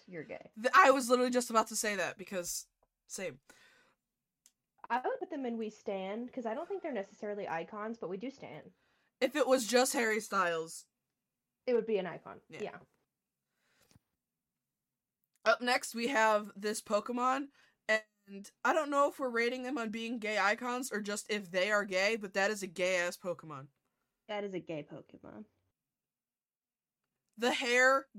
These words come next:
Speaker 2: giving, the wings, the legs, everything. That is a gay-ass Pokemon.
Speaker 1: Yeah, I, that, I think that needs to go in the top tier. That's the
Speaker 2: <laughs>
Speaker 1: gayest Pokemon I've ever seen.
Speaker 2: Do we know what the name of that Pokemon is?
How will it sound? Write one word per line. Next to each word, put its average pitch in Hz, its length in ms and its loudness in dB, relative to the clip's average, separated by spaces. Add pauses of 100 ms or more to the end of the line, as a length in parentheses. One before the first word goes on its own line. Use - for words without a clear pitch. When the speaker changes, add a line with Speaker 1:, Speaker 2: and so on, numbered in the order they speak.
Speaker 2:
giving, 180 560 -2 (120)
the 196 140 -6
wings, 240 640 -4 (340)
the 202 160 -4
legs, 214 540 4
everything. 208 500 -2
That 180 160 -2
is 196 100 -6
a 185 60 -8
gay-ass 170 460 -4
Pokemon. 151 420 -12 (880)
Speaker 1:
Yeah, 180 380 -4 (260)
I, 208 220 0 (640)
that, 202 260 -4 (320)
I 214 80 -6
think 262 220 -8
that 196 100 -6
needs 185 200 -10
to 190 60 -12
go 170 460 -4 (240)
in 190 120 -8
the 156 60 -8
top 170 320 -8
tier. - 140 -6
That's - 240 -4
the - 60 -6
Speaker 2:
<laughs> - 100 -4
Speaker 1:
gayest 403 160 6 (160)
Pokemon - 240 -2
I've - 80 -8
ever 156 220 -6 (100)
seen. 160 320 -8 (500)
Speaker 2:
Do 240 200 -4
we 277 200 -2
know 254 460 2 (800)
what 233 280 -4
the 233 100 2
name 226 180 -4
of 226 120 -8
that 214 140 -2
Pokemon 233 420 -2
is? 262 260 -4